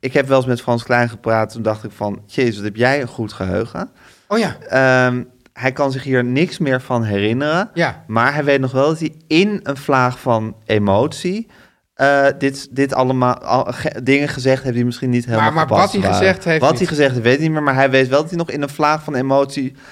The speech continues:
Speaker 1: misschien een beetje ongepaste dingen heeft gezegd.
Speaker 2: Het, maar het, het bleef wel hangen,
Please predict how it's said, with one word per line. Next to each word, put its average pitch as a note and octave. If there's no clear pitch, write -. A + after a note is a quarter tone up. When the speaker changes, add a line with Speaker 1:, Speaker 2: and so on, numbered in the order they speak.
Speaker 1:
misschien C3+
een -
beetje B2
ongepaste A#2
dingen G2
heeft G2
gezegd. G2
Speaker 2:
Het, -
maar G3+
het, -
het F#3+
bleef A3+
wel A#3
hangen, G3